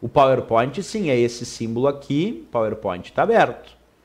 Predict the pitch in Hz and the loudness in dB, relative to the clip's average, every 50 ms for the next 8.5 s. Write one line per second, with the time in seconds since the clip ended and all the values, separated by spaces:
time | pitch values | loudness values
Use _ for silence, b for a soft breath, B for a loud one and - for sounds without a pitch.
0 | _ _ - - - 113 113 120 123 143 147 - 160 143 135 - - 151 151 156 | _ _ -14 -6 -4 -2 0 0 0 0 2 6 6 6 6 4 2 0 0 0
1 | 156 - - 135 123 120 127 123 120 123 135 131 135 - 175 185 - - - 143 | 0 2 0 0 2 4 4 6 6 6 4 4 4 4 2 2 2 -2 -8 -4
2 | 139 135 131 139 165 165 - 208 185 - 208 202 185 196 180 180 196 175 - - | 0 2 4 4 4 2 -2 -6 -4 -4 -4 -4 -4 -2 2 4 4 4 2 0
3 | 120 113 113 113 123 127 139 156 156 - 190 196 226 208 147 110 - - - _ | 0 0 0 0 0 -2 -2 -2 0 0 2 4 4 4 4 2 -2 -12 -20 _
4 | b b b b b b b b b b 127 147 180 180 - 180 165 - - 190 | b b b b b b b b b b 4 4 4 4 4 2 2 2 2 0
5 | 175 151 131 139 147 139 120 110 113 120 127 151 196 247 262 262 240 226 226 185 | 0 0 -2 4 6 6 6 6 4 2 2 2 2 2 2 4 4 4 4 4
6 | - 180 160 - - - - 131 135 135 143 160 180 180 196 208 214 190 190 185 | 2 0 0 0 -6 -8 0 4 6 6 6 6 4 2 2 2 4 6 8 8
7 | 180 147 123 110 101 95 82 - - 85 92 98 107 117 135 156 160 165 165 170 | 6 4 2 -6 -8 -10 -10 -10 -10 -6 0 4 4 6 6 6 6 6 6 6
8 | 185 190 214 208 175 120 - - b | 4 4 2 2 0 0 -4 -10 b